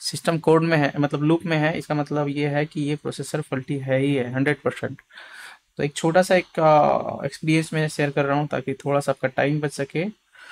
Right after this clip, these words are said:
अ, क्योंकि मैंने बहुत बार ये चीज़ observe की है, देखी है और problem solve नहीं हुए हैं, तो इसलिए मैंने इसको सोचा कि share करना चाहिए।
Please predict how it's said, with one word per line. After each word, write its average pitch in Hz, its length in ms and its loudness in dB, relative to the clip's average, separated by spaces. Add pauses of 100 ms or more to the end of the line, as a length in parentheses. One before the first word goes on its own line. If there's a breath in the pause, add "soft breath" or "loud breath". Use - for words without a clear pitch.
(560 loud breath)
अ, 131 120 -12 (920)
क्योंकि 160 160 0
मैंने 156 240 2
बहुत 139 260 -2
बार 143 180 4
ये 139 120 2
चीज़ 131 260 -2
observe 123 340 0
की 139 100 -2
है, 143 140 0
देखी 131 360 -2
है 131 300 2
और 123 260 0
problem 131 400 2
solve 131 300 4
नहीं 127 260 0
हुए 120 160 -2
हैं, 123 100 -8
तो - 240 -16
इसलिए 135 240 -2
मैंने 131 200 -2
इसको 131 280 -6
सोचा 131 280 0
कि 127 140 -6
share 131 340 2 (100)
करना 151 260 2
चाहिए। 139 340 0